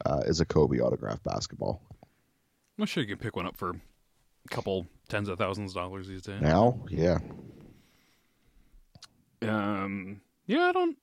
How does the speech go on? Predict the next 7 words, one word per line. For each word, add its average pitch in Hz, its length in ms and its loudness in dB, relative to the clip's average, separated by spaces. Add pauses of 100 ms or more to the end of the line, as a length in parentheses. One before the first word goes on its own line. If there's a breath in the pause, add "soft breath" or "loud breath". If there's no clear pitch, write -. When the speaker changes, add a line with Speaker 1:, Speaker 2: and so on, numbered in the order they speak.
Speaker 2:
I 214 80 2
don't 302 200 4
know 311 120 6
what 285 140 4
else. 277 420 2 (800 loud breath)
I 311 180 8
s-, - 200 2